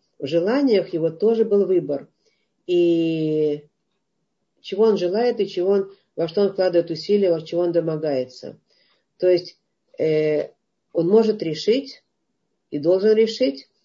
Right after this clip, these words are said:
домогаться того, э, он может выбрать,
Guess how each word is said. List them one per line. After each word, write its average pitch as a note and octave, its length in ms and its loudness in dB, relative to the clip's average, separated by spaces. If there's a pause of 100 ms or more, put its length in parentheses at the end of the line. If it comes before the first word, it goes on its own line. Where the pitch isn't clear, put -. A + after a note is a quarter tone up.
(260)
домогаться F3+ 640 0
того, G3 640 -2 (1300)
э, C#3+ 640 -4 (680)
он E3+ 100 -4
может F#3+ 180 2
выбрать, G3 480 0